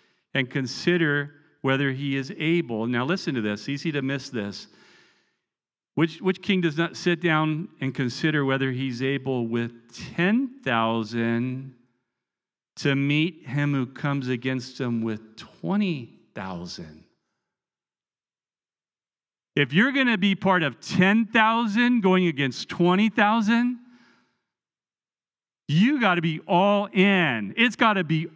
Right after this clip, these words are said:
all. If those ten thousand are gonna win, you, it's got, you've got to be every single bit of you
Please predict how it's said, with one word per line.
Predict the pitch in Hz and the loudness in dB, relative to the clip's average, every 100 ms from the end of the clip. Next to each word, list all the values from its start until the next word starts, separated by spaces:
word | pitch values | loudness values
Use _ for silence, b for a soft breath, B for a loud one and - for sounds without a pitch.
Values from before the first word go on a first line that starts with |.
| - | 0
all. | 202 220 220 175 123 98 95 - _ b b b b b _ | 2 4 4 2 -2 -6 -12 -18 _ b b b b b _
If | 175 180 | 2 4
those | 214 254 262 | 4 4 2
ten | - 262 226 | 2 2 4
thousand | 233 247 233 | 2 4 2
are | 220 | 4
gonna | 202 202 | 4 4
win, | 190 202 220 226 | 4 4 4 4
you, | 208 233 247 | 4 4 0
it's | - | 2
got, | 220 196 | 2 4
you've | 196 285 | 2 2
got | 240 214 - | 2 2 2
to | 170 | 0
be | 156 160 - | 0 -2 -4
every | 233 247 269 269 277 | 0 2 2 2 2
single | 247 - 254 254 240 185 | 0 2 2 4 2 4
bit | 196 214 | 4 4
of | 190 | 2
you | 165 139 | 0 0